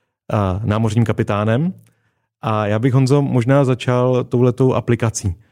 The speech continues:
která je určená pro pacienty, kteří trpí cystickou fibrózou, aby je podporovala, jak jsem to pochopil.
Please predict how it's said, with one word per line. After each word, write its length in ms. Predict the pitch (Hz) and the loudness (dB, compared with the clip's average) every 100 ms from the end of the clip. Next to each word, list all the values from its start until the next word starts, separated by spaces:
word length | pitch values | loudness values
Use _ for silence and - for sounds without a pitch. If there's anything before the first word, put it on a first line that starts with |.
| _ _ | _ _
která 400 | - 113 113 120 | -4 -2 0 0
je 160 | 123 | 0
určená 680 | 120 117 - 123 120 120 120 | 0 -2 0 0 2 2 2
pro 420 | 113 - 117 113 110 | 0 0 2 2 0
pacienty, 680 | 113 - 123 117 110 120 | -2 0 0 0 2 0
kteří 300 | 113 113 120 | 2 0 0
trpí 300 | 110 107 123 | -2 0 0
cystickou 440 | 110 110 120 - 139 | 0 -2 -2 0 0
fibrózou, 680 | 117 110 110 107 120 185 - _ _ _ - | 2 2 2 2 2 0 -6 _ _ _ -6
aby 180 | 107 | 0
je 80 | 117 | 0
podporovala, 580 | 110 - 113 107 98 82 | 0 -2 0 0 0 -4
jak 140 | - 98 | -8 -2
jsem 120 | 107 | 0
to 100 | 98 | 0
pochopil. 480 | - - 95 87 | -2 -4 -2 -2